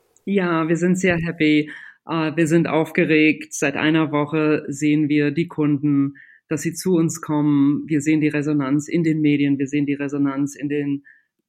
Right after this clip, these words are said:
sozialen Medien. Wir freuen uns darüber zu sehen, was die Kunden auch gucken.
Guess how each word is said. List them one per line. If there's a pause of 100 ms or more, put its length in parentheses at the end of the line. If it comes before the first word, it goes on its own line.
(120)
sozialen
Medien.
Wir
freuen
uns
darüber (280)
zu
sehen,
was
die
Kunden
auch
gucken.